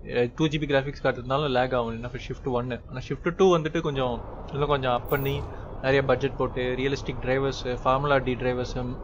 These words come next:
இந்த வாகன் ஜிட்டின் ஜூனியர், அப்புறம் இன்னொருத்தன் பேரு, பேர் என்ன, இன்னொருத்தன் இருக்கான் ஃபார்முலா டிலேயே.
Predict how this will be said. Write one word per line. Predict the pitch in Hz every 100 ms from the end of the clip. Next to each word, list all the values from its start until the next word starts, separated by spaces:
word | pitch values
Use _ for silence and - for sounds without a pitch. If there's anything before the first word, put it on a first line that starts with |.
| -
இந்த | 131 127
வாகன் | 120 135 151
ஜிட்டின் | 139 135 131
ஜூனியர், | 127 131 135 131 - - - - - -
அப்புறம் | - 143 143 139 135 127 123 120 117
இன்னொருத்தன் | 123 135 - 127 120
பேரு, | 127 127 123 120 120 117 117 117 113 - - - - - - - - - - - - - -
பேர் | 135
என்ன, | 127 123 131 143 131 120 117 117 170 - - - - - - - - - - - - - - - - - - - - - - - -
இன்னொருத்தன் | 151 170 151 127
இருக்கான் | 131 147
ஃபார்முலா | 143 151 135
டிலேயே. | 127 127 120